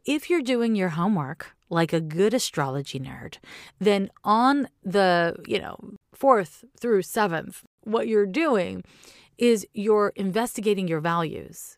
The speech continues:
right? You're, you're looking at whether or not you've taken in and on, uh, beliefs or values that are not really yours, that don't really reflect what you believe. This is a time for dealing with relationships, et cetera, et cetera.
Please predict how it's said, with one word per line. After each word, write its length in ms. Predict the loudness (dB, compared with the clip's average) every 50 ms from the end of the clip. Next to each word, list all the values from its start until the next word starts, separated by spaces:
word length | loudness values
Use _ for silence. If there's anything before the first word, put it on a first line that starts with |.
| _ -12
right? 300 | -10 -8 -8 -8 -10 -10 -8
You're, 360 | -6 -4 -4 -4 -4 -6 -8
you're 440 | -6 -4 -2 -2 -2 -2 -4 -6 -8 -14 -20 _ _
looking 460 | -6 0 4 4 4 4 2 -2 -2 -2
at 180 | -4 -4 -2
whether 340 | 0 2 2 4 4 2 0
or 140 | 0 0 -2
not 300 | 0 0 0 0 0 -2
you've 160 | -4 -6 -4
taken 480 | -8 -12 -4 -4 -4 0 0 -4 -4 -2
in 300 | -4 -4 -2 -2 -2 -4
and 220 | -6 -6 -8 -8 -8 _
on, 420 | -4 0 2 2 2 2 0 -2 -6 -8 -18 -20 -20 -20 -16 -6
uh, 160 | -2 -2 -2 -2 0
beliefs 640 | 0 0 0 2 0 0 -2 -4 -6 -6 -8 -8 -8 -10 -10
or 400 | -6 -6 -4 -4 -4 -6 -8 -10 -14 -18 -10
values 600 | -6 -6 -6 -6 -2 2 4 4 6 6 4 2
that 380 | 2 2 4 4 4 4 2 -2 -8 _ _ _ _ _ _ _
are 160 | 2 2 4
not 200 | 4 4 4 4
really 180 | 2 0 0 2
yours, 680 | 2 2 2 0 -2 -4 -6 -12 -14 -14 -14 -16 _ _ _ _
that 120 | -4 -4 2
don't 220 | 2 2 2 2
really 260 | 0 0 0 0 0
reflect 800 | -2 -4 -4 -6 -6 -4 -4 0 0 0 -2 -4 -10 -16 -16 -16 -14
what 260 | -10 -4 -2 -2 -2
you 180 | 0 -2 -2 -2
believe. 640 | 0 0 0 0 0 -2 -4 -4 -8 -12 -14 -16 _ -20 -20 -20 -20 -14 -2
This 220 | 2 2 2 2 0
is 100 | -4 -4
a 60 | -4
time 240 | -6 -4 -6 -4 -4
for 80 | -4
dealing 240 | -4 -4 -2 -4 -4
with 120 | -6 -6
relationships, 600 | -4 -2 0 2 2 0 0 -4 -8 -8 -8 -8 -8
et 80 | -8
cetera, 320 | -6 -6 -8 -8 -8 -12 -16 -16
et 100 | -12 -8
cetera. 800 | -6 -4 -4 -4 -4 -6 -6 -6 -8 -10 -10 -10 -12 -14 -16